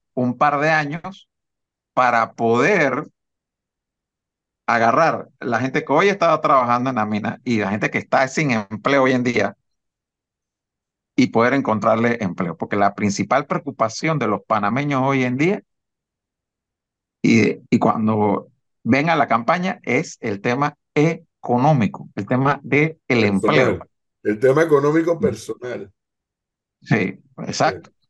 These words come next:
Speaker 2: claro.
Speaker 1: O sea, aquí, aquí tú tienes una situación en la que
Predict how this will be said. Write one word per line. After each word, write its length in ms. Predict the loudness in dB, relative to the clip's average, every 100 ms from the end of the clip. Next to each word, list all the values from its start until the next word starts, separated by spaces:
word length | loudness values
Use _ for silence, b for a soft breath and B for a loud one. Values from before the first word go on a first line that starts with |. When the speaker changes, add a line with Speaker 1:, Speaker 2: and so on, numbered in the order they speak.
| _
Speaker 2:
claro. 260 | -10 -8 -4
Speaker 1:
O 20 |
sea, 220 | -2 0
aquí, 280 | 0 -2 -2 0
aquí 380 | 0 2 0
tú 140 | 2 0
tienes 220 | 2 2
una 140 | 2
situación 580 | 0 0 0 0 0 0 -6 b b b b _ _
en 160 | -2 0
la 160 | 0
que 400 | 0 0 0 -2